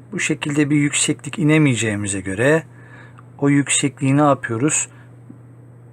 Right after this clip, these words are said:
A C kenarının, A B kenarının, pardon, A B kenarının uzantısına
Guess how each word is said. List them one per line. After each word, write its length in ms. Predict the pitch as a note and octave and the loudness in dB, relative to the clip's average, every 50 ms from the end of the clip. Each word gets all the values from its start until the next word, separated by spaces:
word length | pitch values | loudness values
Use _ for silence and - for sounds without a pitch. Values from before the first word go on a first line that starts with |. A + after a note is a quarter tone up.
| - - - - - - - - - - | -20 -20 -20 -20 -20 -20 -20 -20 -10 -4
A 320 | - B2+ B2+ C3 C3+ C3 | 0 2 4 4 4 4
C 340 | B2 - D3 D3 C#3+ D3 C#3+ | 2 2 4 4 4 4 2
kenarının, 600 | - - B2 A#2 A2+ A2+ A2+ B2+ C#3+ D#3 E3 D#3+ - - - - - - - - - - - - - - - - - - - - - - - - | 0 -2 -2 -2 -2 0 0 2 2 2 2 0 -4 -10 -20 -20 -20 -20 -20 -20 -20 -20 -20 -20 -20 -20 -20 -20 -20 -20 -20 -20 -20 -20 -6 0
A 260 | C3 C3 C3 C3 B2+ C3+ | 4 4 6 6 6 6
B 180 | C#3 C#3+ C#3 | 4 4 4
kenarının, 560 | C3+ - B2 A2 G#2+ A2 A2 A#2 B2+ C#3 D3 | 2 0 -2 -2 -2 -2 -2 -2 -2 -2 -2
pardon, 480 | C#3 - - G2 F#2 G2 A#2 C3+ D3+ D#3 - - - - - - - - - - - - - | -4 -6 -6 -6 -4 -2 -2 0 -2 -2 -4 -10 -20 -20 -20 -20 -20 -20 -20 -20 -18 -4 2
A 260 | C#3 C#3+ D3 D3 C#3+ | 4 4 4 4 4
B 180 | D3 C#3+ C3+ - | 4 2 2 0
kenarının 480 | - B2 A2 A#2 C3 D#3+ F3+ F#3+ - - - - | -2 -4 -2 0 0 0 0 -2 -4 -6 -8 -4
uzantısına 920 | D#3+ D#3 D3+ - D#3+ D#3 D3+ D3+ D3 - - - - - - D3+ C#3+ B2 | -2 0 2 4 4 4 4 4 2 0 -2 0 0 2 2 2 2 2